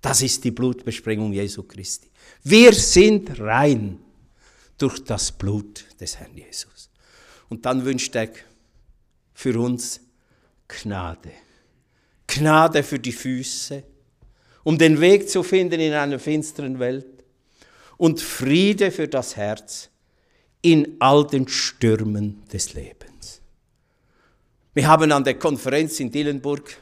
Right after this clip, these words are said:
einen, einen Beitrag gehört, der mir sehr gut gefallen hat.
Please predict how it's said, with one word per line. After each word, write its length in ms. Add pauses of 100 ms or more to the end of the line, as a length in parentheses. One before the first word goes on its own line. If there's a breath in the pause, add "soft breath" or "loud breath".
(920 loud breath)
einen, 440 (280)
einen 240
Beitrag 500
gehört, 540 (400)
der 180
mir 180
sehr 260
gut 260
gefallen 500
hat. 240